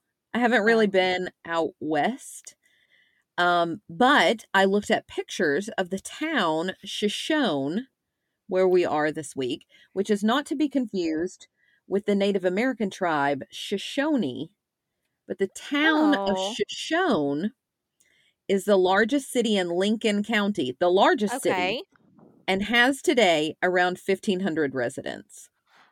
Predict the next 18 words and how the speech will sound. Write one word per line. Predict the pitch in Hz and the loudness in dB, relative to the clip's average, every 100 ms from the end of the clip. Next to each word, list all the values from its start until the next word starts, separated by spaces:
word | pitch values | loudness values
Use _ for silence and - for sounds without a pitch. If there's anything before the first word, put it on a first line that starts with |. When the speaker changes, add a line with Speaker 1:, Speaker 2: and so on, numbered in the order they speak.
| - | -10
Speaker 2:
Oh, | 554 494 240 247 | -2 0 2 2
okay. | - 233 196 196 226 285 _ _ | -2 -2 -2 -2 -6 -14 _ _
So, | - - 247 226 214 208 202 202 - | -18 -10 -6 -4 -2 -6 -8 -14 -12
um, | 233 226 220 220 220 | -10 -8 -10 -10 -8
like, | 214 202 180 - - | -8 -8 -12 -20 -20
the | 220 233 226 240 | -16 -10 -4 -4
size | 254 - 220 202 208 202 | -4 -4 0 0 -2 -6
of | 240 | -8
the | 277 | -6
high | 240 196 | -4 -6
school | - 202 202 | -8 -10 -6
that's | 233 - - | -6 -6 2
<laughs> | |
up | 294 - | 2 4
the | 311 | 2
road | 269 240 | 4 2
from | 220 269 214 | 0 -2 0
me, | 214 240 | -2 -2